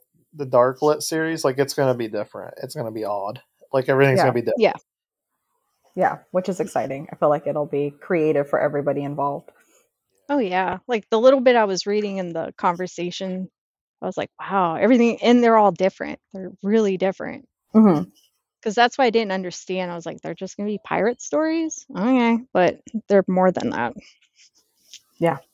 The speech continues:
Speaker 2: I'm excited. We will see. Um, where's my,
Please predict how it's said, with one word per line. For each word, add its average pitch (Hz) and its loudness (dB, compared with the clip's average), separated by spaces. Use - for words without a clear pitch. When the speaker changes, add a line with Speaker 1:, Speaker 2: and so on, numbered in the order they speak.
Speaker 2:
I'm 147 0
excited. 143 -8
We 175 -2
will 180 -4
see. 277 -6
Um, 185 0
where's 214 -6
my, 202 -10